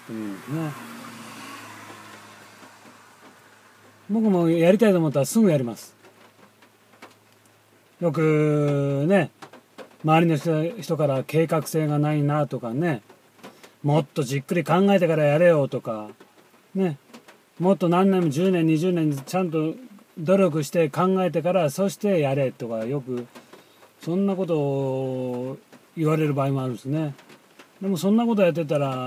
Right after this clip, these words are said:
終わっちゃうじゃないですか。ね。僕は嫌です、そんなの。僕は常にいつ自分がいなくなるかわからない、自分がいつ死ぬかわからないとか、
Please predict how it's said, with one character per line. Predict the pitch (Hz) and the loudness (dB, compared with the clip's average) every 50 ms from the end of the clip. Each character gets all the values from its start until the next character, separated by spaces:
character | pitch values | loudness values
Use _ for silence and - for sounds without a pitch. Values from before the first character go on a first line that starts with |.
| 127 123 123 127 127 127 127 123 113 123 | -6 -8 -8 -8 -8 -8 -8 -8 -8 -8
終 | 127 127 | -6 0
わ | 151 185 | 2 2
っ | 190 156 | 2 2
ち | - 214 | 2 0
ゃ | 208 202 | 2 2
う | 196 175 | 2 0
じ | 151 | 0
ゃ | 127 | -2
な | 120 113 | -2 -4
い | |
で | 101 | -6
す | - - | -8 -12
か。 | - - - - - - - - - - - - - - - - - - - - - - | -18 -18 -20 -20 -20 -20 -20 -20 -20 -18 -18 -18 -18 -18 -18 -18 -20 -20 -20 -18 -12 -8
ね。 | 180 165 131 101 - - - - - - - - - - - - - - _ - _ - - _ - - | -6 -6 -6 -6 -10 -18 -20 -20 -20 -20 -20 -20 -20 -20 -20 -20 -20 -20 _ -20 _ -20 -20 _ -10 -4
僕 | 139 156 165 165 190 | -2 -2 0 4 4
は | 185 180 | 4 6
嫌 | 175 165 | 6 4
で | 156 135 | 2 0
す、 | 117 - - | -4 -6 -12
そ | 131 123 | -10 -8
ん | 127 120 | -8 -6
な | 117 | -6
の。 | 107 101 98 - _ - - _ - - - - - - _ _ _ _ - _ _ _ _ - | -8 -8 -10 -14 _ -20 -20 _ -20 -20 -20 -20 -20 -20 _ _ _ _ -20 _ _ _ _ -4
僕 | 156 170 196 196 247 | 2 2 6 6 6
は | 233 220 | 6 6
常 | - 240 240 226 214 | 4 4 4 4 4
に | 190 180 170 165 165 160 160 160 156 156 156 156 151 151 151 156 - - | 4 4 4 4 4 2 2 2 2 2 2 0 0 0 -2 -4 -6 -6
い | 185 160 | -8 -6
つ | 143 - 208 220 214 208 208 202 196 196 196 190 190 190 190 185 185 185 185 185 180 180 175 | -4 -2 0 2 2 4 4 2 2 2 2 2 2 2 0 0 0 0 0 0 -2 -2 -2
自 | 147 156 175 | -2 0 0
分 | 185 180 | 2 2
が | 175 180 | 2 2
い | |
な | 180 175 | 2 2
く | 160 170 | 2 2
な | 156 143 | 0 0
る | 123 | 0
か | 127 | 0
わ | 120 117 | -2 0
か | 120 139 | 0 -2
ら | 135 | -2
な | 127 120 | -2 -4
い、 | 113 | -4
自 | 107 160 | -4 -2
分 | 185 208 202 190 | 0 2 2 2
が | 185 180 180 175 175 175 175 | 2 2 2 0 0 -2 -2
い | 190 | -2
つ | 175 202 170 | -2 -4 -4
死 | - - 160 | -4 -2 -2
ぬ | 156 151 147 | 0 0 0
か | 139 135 | -2 -4
わ | 131 120 | -4 -4
か | 147 147 | -4 -4
ら | 143 | -4
な | 131 120 | -4 -6
い | 104 | -8
と | 120 | -10
か、 | 110 113 110 | -12 -12 -12